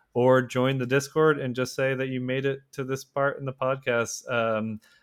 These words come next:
I'm happy to give you a, um, three-month subscription or half off for a year right now because, um, yeah, I don't know. Anybody that's left right now in my mind, uh, we just wanna build community and, and, you know,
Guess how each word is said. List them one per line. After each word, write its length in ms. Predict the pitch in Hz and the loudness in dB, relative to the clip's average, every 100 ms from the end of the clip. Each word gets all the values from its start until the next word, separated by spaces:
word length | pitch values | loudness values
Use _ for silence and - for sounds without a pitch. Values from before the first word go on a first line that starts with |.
| _ - | _ -8
I'm 140 | 120 117 | -8 -6
happy 420 | - 120 120 120 | -2 -2 -2 -4
to 100 | 117 | -4
give 240 | 120 113 | -4 -4
you 280 | 117 113 117 117 | -4 -4 -4 -4
a, 640 | 113 110 110 110 110 110 - | -2 0 0 -2 -6 -8 -6
um, 560 | 110 107 107 104 104 104 _ _ _ | -4 -2 -4 -6 -10 -12 _ _ _
three-month 500 | - 123 113 113 107 | -4 -2 0 -4 -4
subscription 720 | - 110 - 110 - 113 107 | -10 -14 -10 -10 -6 -4 -4
or 360 | 110 107 107 113 | -4 -4 -4 -4
half 260 | 113 107 - | -4 -4 -2
off 220 | 107 104 | -4 -4
for 120 | 113 | -6
a 60 | 104 | -4
year 260 | 104 101 | -4 -4
right 160 | 101 104 | -6 -6
now 180 | 101 98 | -6 -6
because, 540 | 101 - 101 95 - 117 | -8 -4 -6 -6 -10 -6
um, 440 | 104 101 98 101 _ _ _ _ | -4 -4 -6 -10 _ _ _ _
yeah, 360 | 123 135 117 95 - - | 4 6 4 0 -6 -4
I 60 | |
don't 140 | 117 117 | 0 2
know. 180 | 104 98 | 0 0
Anybody 340 | 120 120 123 | 0 2 4
that's 240 | 120 113 120 | 2 0 0
left 240 | 110 110 | -2 -2
right 140 | 107 | -4
now 180 | 104 104 | -2 -4
in 80 | 104 | -2
my 140 | 104 | -4
mind, 460 | 104 104 104 101 98 _ 117 | -2 -4 -4 -8 -12 _ -8
uh, 260 | 107 110 - | -6 -6 -8
we 120 | 110 | -8
just 160 | 110 - | -8 -8
wanna 140 | 113 | -6
build 240 | 107 104 - | -2 -2 -4
community 680 | 107 101 101 98 101 104 117 | -8 -6 -6 -6 -6 -8 -8
and, 360 | 107 104 104 - 113 | -8 -8 -8 -12 -12
and, 300 | 101 101 95 _ _ _ _ _ - | -10 -10 -12 _ _ _ _ _ 2
you 80 | |
know, 240 | 151 123 | 4 4